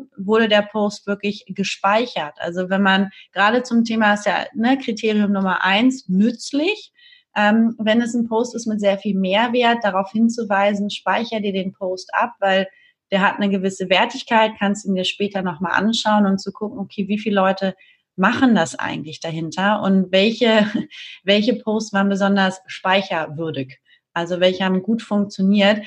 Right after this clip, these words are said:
Ich mache das, man kann die Posts immer alle dreißig, also, ne, nach der Range angucken. Ich gucke mir immer meistens die letzten dreißig Tage an.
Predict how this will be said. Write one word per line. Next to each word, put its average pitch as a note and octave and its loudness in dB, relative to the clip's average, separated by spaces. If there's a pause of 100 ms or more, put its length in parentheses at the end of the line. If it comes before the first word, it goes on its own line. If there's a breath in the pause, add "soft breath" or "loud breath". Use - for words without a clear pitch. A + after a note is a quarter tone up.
(140 loud breath)
Ich - -4
mache A#3+ 4
das, B3 0 (120)
man A#3 4
kann C4 6
die C4 6
Posts B3 2
immer A3+ 4
alle G#3+ 0
dreißig, G#3 0
also, F3+ -6 (220)
ne, A#3+ 0
nach G3 -2
der F#3+ 0
Range G3 2
angucken. G3+ -4
Ich G3+ -8
gucke G#3+ -10
mir G#3+ -4
immer G3+ 2
meistens F#3+ -2
die F#3+ -8
letzten F#3 -2
dreißig F3+ -6
Tage G3 -2
an. C4 2